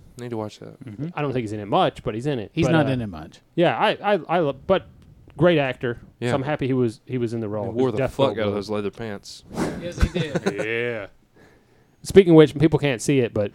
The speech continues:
Speaker 3: Goldsmith wearing just leather pants today, nothing else.
Speaker 1: That's it.
Speaker 3: He's wearing the fuck out of those leather <laughs> pants, though.
Speaker 2: He's wearing assless chaps. It's weird.
Speaker 1: <laughs> Leopard print.
Speaker 4: It is weird.
Speaker 3: Robbie. <laughs>
Speaker 4: Yes.
Speaker 3: Speaking of
Speaker 4: Yes, John.
Speaker 3: assless chaps.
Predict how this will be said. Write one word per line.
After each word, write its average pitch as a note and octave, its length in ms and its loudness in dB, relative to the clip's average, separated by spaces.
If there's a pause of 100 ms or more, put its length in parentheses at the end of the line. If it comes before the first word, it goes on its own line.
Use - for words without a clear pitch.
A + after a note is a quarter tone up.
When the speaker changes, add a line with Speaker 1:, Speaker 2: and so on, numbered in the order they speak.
(120)
Speaker 3:
Goldsmith C#3 400 2
wearing A2+ 340 0 (140)
just B2+ 280 4
leather A#2+ 240 6
pants G#2 300 -6
today, G#2 160 -6
nothing G#2+ 300 -4
else. F#2 280 -12 (300)
Speaker 1:
That's - 160 -14
it. B2 180 -6 (140)
Speaker 3:
He's B2+ 160 0
wearing C3+ 160 6
the G#2 60 -4
fuck C3+ 240 -2
out G#2+ 100 -2
of G2 100 -4
those G#2 40 -4
leather G#2 200 0 (100)
<laughs> - 40 -18
pants, - 320 -8
though. - 120 0 (260)
Speaker 2:
He's A2+ 100 -18
wearing C#3+ 200 -4
assless B2 420 -6
chaps. G#2 400 -10
It's - 100 -14
weird. G#2 320 -6 (240)
Speaker 1:
<laughs> - 220 -20
Leopard C3+ 380 -2
print. C3+ 420 -10
Speaker 4:
It D#3+ 120 0
is D#3 160 4
weird. F2+ 360 -10 (1400)
Speaker 3:
Robbie. A2+ 540 0
<laughs> - 40 -14 (360)
Speaker 4:
Yes. E3 260 8
Speaker 3:
Speaking A3+ 240 8
of D3+ 240 8
Speaker 4:
Yes, - 300 -2
John. C3 200 2
Speaker 3:
assless D#3+ 420 2
chaps. - 580 0